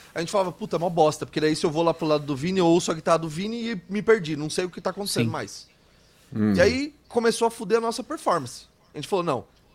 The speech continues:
Speaker 1: n-, não é que fudeu a performance. Começou a travar, o no-, colocar limite
Speaker 3: Sim.
Speaker 1: na nossa performance."
Speaker 2: Sim, sim.
Speaker 1: Então a gente falou, "Não, mano, vamos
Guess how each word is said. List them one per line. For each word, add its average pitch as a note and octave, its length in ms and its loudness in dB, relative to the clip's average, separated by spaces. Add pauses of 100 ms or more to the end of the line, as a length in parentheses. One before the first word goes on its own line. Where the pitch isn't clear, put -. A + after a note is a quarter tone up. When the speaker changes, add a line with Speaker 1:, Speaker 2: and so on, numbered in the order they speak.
Speaker 1:
n-, D3+ 200 -6
não F#3 100 -4
é A#3+ 40 0
que - 120 -16
fudeu C3 500 0
a G2+ 40 0
performance. G2+ 600 -8 (240)
Começou D3+ 340 -2
a F3+ 40 0
travar, G3+ 640 2
o C4+ 120 0
no-, A#3 500 -8 (160)
colocar F#3 360 -2
limite A#3 440 -4 (120)
Speaker 3:
Sim. - 60 8
Speaker 1:
na A#3 80 2
nossa A3 220 -6
performance." G#3 420 -6
Speaker 2:
Sim, A2+ 240 -4 (200)
sim. C#3 180 -12 (380)
Speaker 1:
Então D3+ 360 2
a F3 60 2
gente F3+ 180 -4
falou, G3 180 -4
"Não, C3+ 180 -4
mano, F2+ 200 -12
vamos C3+ 520 -4